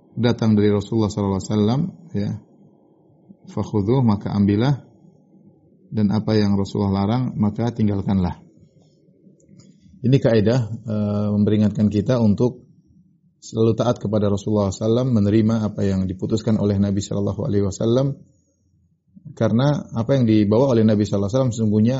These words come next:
adalah wahyu, ya. Allah Subhanahu wa taala berfirman, "Wa ma yantiqu 'anil hawa, in huwa illa wahyu yuha." Tidaklah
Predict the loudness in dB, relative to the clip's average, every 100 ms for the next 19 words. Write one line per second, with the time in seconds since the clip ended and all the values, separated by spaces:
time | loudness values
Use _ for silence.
0 | 0 0 0 -2 -6 _ _ _ _ _
1 | -4 -2 0 2 2 2 -2 -6 -6 -10
2 | _ _ _ _ _ _ _ _ _ -20
3 | -20 -20 -6 -2 0 0 0 2 2 0
4 | 0 -2 -2 0 0 2 2 2 2 2
5 | 2 0 0 2 2 2 2 2 2 0
6 | -4 -18 -8 -4 0 2 2 2 0 0
7 | -2 0 2 2 -2 -4 -2 0 2 0
8 | -2